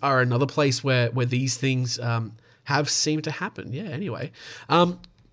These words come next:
let's move on. Okay, uh, so only two days after that, uh,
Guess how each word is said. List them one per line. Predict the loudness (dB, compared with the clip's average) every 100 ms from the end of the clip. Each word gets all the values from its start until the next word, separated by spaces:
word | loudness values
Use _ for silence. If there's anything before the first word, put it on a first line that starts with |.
| -8 -4
let's | -2 2
move | 2 6
on. | 6 4 0 0
Okay, | 4 4 4
uh, | 4 4 2 -10 -2
so | 2
only | 6 8 8
two | 6
days | 6 6
after | 6 2 2
that, | 2 2
uh, | 0